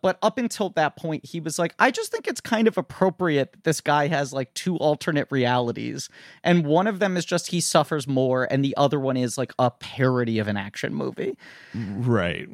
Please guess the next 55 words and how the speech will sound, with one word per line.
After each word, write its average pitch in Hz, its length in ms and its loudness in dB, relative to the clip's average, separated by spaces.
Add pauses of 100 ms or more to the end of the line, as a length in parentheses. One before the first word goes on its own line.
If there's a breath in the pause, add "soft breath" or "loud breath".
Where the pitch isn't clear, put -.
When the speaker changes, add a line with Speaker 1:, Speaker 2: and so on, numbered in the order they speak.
(200)
Speaker 2:
Yeah, 101 240 -2
he 113 160 2
actually, 107 300 -2
he 139 120 0
gets 147 200 6
a 139 40 8
break, 110 380 2
but 107 120 0
it's 101 160 -2
almost 107 380 0
like 90 420 -8 (460)
you 110 200 -6
can 92 220 -4
just 98 180 -6
see 113 160 0
the 92 100 -2
seams 92 460 0
of - 80 -10
his 92 160 -6
world 101 300 2
now. 117 220 0
He 117 100 2
just - 200 -6
seems - 120 6
like 240 140 10
Speaker 1:
Right. 120 100 -2
Speaker 2:
he's - 100 -8
in 95 80 -10
a 104 60 -4
movie. 95 440 -6
Yeah. 101 220 -8 (220 soft breath)
Speaker 1:
There's 285 180 2
a, 247 100 2
there's 247 280 2
a 262 40 -2
Twilight 262 500 0
Zone 233 220 0
ending 202 480 0
that's, 160 280 0
like, 147 240 2
the, 135 1040 0
the, 113 100 -6
you 131 160 -2
know, 113 120 2
tragic 143 400 2
irony. 127 500 2
And 139 160 2
then 139 140 4
there's 131 180 2
the 147 160 -4
other 156 300 2
ending 135 400 0
that 131 200 0
is, 127 360 0
like, 110 400 0